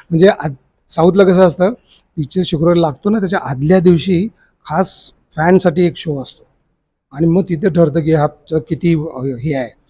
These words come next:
फेमस होतो किंवा काय होतं. अ, तिरुपतीला त्याचे शो होतात. तसं आपल्याकडे ह्या, ह्याच्या सुरू झालं पाहिजे की आपण प्रत्यक्ष बघा. अतिशय भन्नाट चित्रपट झाला आहे, सगळ्यांना आवडेल असा चित्रपट आहे. मी तर नेहमी सांगतो, तुम्ही तुमच्या मित्रांबरोबर जा, मैत्रिणींबरोबर जा,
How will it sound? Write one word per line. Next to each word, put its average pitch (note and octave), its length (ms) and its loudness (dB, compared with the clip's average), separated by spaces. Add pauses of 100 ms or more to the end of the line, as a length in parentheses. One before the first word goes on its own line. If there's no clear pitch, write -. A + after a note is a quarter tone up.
(520)
फेमस E3 400 2
होतो D3 160 -6
किंवा C#3+ 160 -2
काय C3+ 160 -8
होतं. B2 220 -10 (640)
अ, C#3 260 -8
तिरुपतीला F3+ 540 4
त्याचे C#3+ 200 0
शो C#3+ 220 -2
होतात. A2+ 200 -6 (440)
तसं F3 180 0
आपल्याकडे G3 340 6
ह्या, F3 160 6
ह्याच्या F3+ 360 -4
सुरू E3+ 300 0
झालं D3 180 2
पाहिजे C#3+ 240 -4
की F3 120 -6
आपण G#3 300 -2 (360)
प्रत्यक्ष E3 400 0
बघा. D3+ 300 0
अतिशय E3 520 -2
भन्नाट D#3 480 2
चित्रपट D#3 360 -4
झाला C#3+ 200 0
आहे, F#3+ 80 -8 (280)
सगळ्यांना D#3+ 360 2
आवडेल D3 320 2
असा D#3+ 120 2
चित्रपट D3+ 460 -2
आहे. E3 100 2 (380)
मी D#3 80 -6
तर D3+ 100 -6
नेहमी D#3 320 2
सांगतो, D#3 260 0
तुम्ही D#3+ 260 0
तुमच्या D#3 340 -2
मित्रांबरोबर D#3+ 500 2
जा, E3 160 4
मैत्रिणींबरोबर D#3 640 0
जा, D#3+ 240 4